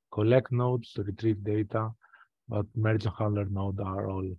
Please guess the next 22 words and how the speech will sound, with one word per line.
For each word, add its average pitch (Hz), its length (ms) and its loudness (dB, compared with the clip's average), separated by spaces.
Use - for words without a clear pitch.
the 107 120 -4
same, 92 460 -6
and 92 160 -6
it's - 200 -12
the 98 100 -6
one 95 440 -6
that 95 160 -8
the 101 100 -6
client 98 340 0
connects 87 460 -8
to. 92 160 -8
Uh, 135 520 10
let's, 151 500 6
uh, 151 520 10
uh, 135 240 0
now 135 240 4
see 131 300 4
a 123 40 6
bit 120 280 0
more 131 260 2
regarding 117 500 0
the, 117 380 2